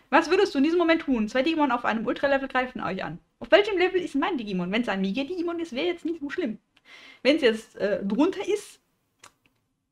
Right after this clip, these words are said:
überdenken, kritisch, gucken, ob ich irgendwo Hilfe kriege, zur Not, wenn ich nicht wegrennen kann. So oder so, wir werden es schaffen. Ich versuche, Digimon zu beruhigen. Äh, nee, es müsste mich wahrscheinlich eher beruhigen. <laughs> Panikattacke. Auf jeden Fall D-N-A-Digitation. Also ist jemand vorhanden? Also,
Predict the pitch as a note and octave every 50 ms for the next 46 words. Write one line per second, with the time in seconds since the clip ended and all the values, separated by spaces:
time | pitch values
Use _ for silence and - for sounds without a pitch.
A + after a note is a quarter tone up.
0 | _ - - A3 C4+ A3+ B3 C#4+ F#4+ A4+ A#4+ A#4+ A#4+ G#4 - - G4 G4 G#4 A4+
1 | A4+ - - - - - - F4 - F#4 F4+ C4+ C4 E4+ E4 - A4+ D#4+ F#4 F4+
2 | C4+ B3+ D#4+ F4 - - - - F4+ G#4+ A4 A4 - F#4 E4+ F4+ F#4 F4+ F4 F4+
3 | F4 - F4 E4+ F4 F4 - D#3+ C#3+ C#3 C3+ E3 C#3+ E3+ - _ _ _ _ _
4 | _ - - - - - - - _ _ - - F4+ E4+ G4+ F#4+ F4 F4 F#4 D#4+
5 | C4+ C4+ C4 C4+ D#4 D#4+ D#4 - - - - - G3+ F3+ F#3 F3+ - - - -
6 | C4 C4 D4 D4 D4 D4+ C#4+ C4 C#4 C4+ - - - D#4 C#4 A3 F#3+ F3 F#3 -
7 | - - - D4+ G4+ G#4 A4+ A4+ G4+ F#4 F4 - D4+ E4+ G4+ G#4 G4+ - F4 G4
8 | G4+ - D4 C#4 C#4 - A3+ G#3+ F3+ - F3+ F#3+ F#3+ G3+ G3+ G3+ G#3 G3+ G3+ B3+
9 | C4+ D4 - - A4 - - - A#4+ A#4+ F4 C4 G#3+ G3 G3+ - A3 - - F3+
10 | F#3+ G3 _ _ - - - - - - - - D4+ F4+ F4 - E4 D#4 D#4 D#4
11 | D#4+ D4+ C4 C#4 C#4 C#4+ C#4 C#4 D4+ D#4+ C4+ C#4+ C#4+ C#4+ - A#3+ A3 G3 F#3 -
12 | A3+ A#3+ - - E4+ - - G4 G#4 G#4+ G#4 G#4 - G#4 F4 F#4+ G4+ G4+ - A#3
13 | G#3 A3 A#3+ A#3+ G3 -